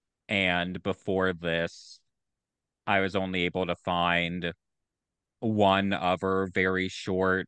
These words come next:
much shorter than this comic that they had done.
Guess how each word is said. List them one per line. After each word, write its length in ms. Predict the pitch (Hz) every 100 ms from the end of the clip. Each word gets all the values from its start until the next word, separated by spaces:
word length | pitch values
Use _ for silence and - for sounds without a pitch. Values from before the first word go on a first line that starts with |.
| _
much 320 | 107 98 90 -
shorter 480 | - 92 90 95
than 200 | 95 95
this 300 | 95 95 -
comic 540 | - 95 90 95 92 -
that 160 | 92
they 180 | 95 90
had 220 | 104 92
done. 560 | 85 90 90 90 92